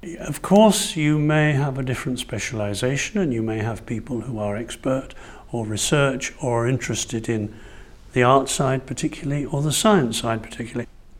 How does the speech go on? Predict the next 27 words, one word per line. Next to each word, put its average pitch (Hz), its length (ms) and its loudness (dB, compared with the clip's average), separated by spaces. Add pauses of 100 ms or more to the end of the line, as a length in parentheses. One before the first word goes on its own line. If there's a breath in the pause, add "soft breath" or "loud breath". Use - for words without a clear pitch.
(100)
All 190 240 8
I'm 170 280 8
saying 104 440 0
is 120 160 -4
that 123 200 -4
to 131 120 -2
really 143 440 4
understand 123 1120 0 (760 loud breath)
the 117 80 -4
whole 120 580 -4 (340)
medium, 127 640 2
you 151 160 6
need 127 280 2
both. 139 520 -6 (840 soft breath)
Um, 113 460 -6 (800)
why 156 320 6
does 170 240 6
a 147 60 0
Julia 135 320 -2
Margaret 123 360 -2
Cameron 120 320 -4
picture - 280 -8
look 123 240 -4
the 117 80 -6
way 117 160 -4
it 120 100 -8
does? 92 380 -4